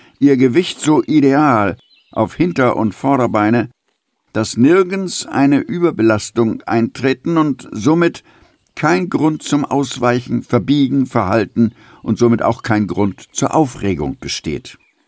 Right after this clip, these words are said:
Hat ein solches Pferd erst einmal die Hilfen des Reiters verstehen gelernt, wird es ruhig und mit Schwung nach vorne sein Beinpaar in der Luft wechseln, ohne dabei mit der Kuppe jeweils nach innen auszuweichen.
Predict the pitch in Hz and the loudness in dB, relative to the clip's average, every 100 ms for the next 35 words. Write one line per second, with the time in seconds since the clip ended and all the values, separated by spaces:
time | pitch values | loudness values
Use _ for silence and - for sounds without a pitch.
0 | _ _ _ - 160 - - 156 151 135 | _ _ _ -4 -4 -2 2 2 4 2
1 | 156 208 202 208 - - - 131 76 - | 0 -2 -4 -8 -8 -2 0 2 0 -10
2 | - 120 120 - 135 139 139 135 123 - | -4 -4 -4 -2 2 4 4 4 2 -6
3 | - _ 123 117 98 208 196 175 151 123 | -20 _ 0 2 2 0 -2 -2 -2 -2
4 | 131 131 139 - - 120 - 165 135 104 | 0 0 -2 -4 -6 -6 -2 2 2 2
5 | 92 85 73 76 - - _ _ _ _ | 0 -2 -4 -8 -12 -18 _ _ _ _
6 | _ _ 117 113 113 110 147 196 233 - | _ _ 0 2 2 2 4 2 0 -6
7 | - _ _ _ - 120 107 - - 156 | -20 _ _ _ -4 -2 -2 -4 -2 0
8 | 208 - 139 - 143 147 165 180 226 - | 0 -2 -4 0 0 2 0 -2 -4 -8
9 | _ _ _ - - 127 120 131 147 180 | _ _ _ -8 2 4 4 4 0 0
10 | - 160 156 135 139 156 - 101 135 - | -2 -2 0 0 2 2 0 -2 -4 -4
11 | - 165 156 165 _ _ _ - 160 196 | -2 0 -2 -6 _ _ _ 0 2 2
12 | 170 151 127 123 120 - 120 - 175 175 | 0 0 2 4 2 2 -2 0 -2 0
13 | 143 123 135 135 123 - 117 - 151 147 | 2 2 2 0 0 -2 -4 -2 -2 0
14 | 131 151 131 - - 80 71 - 71 | 0 -2 -4 -6 -6 -4 -6 -8 -12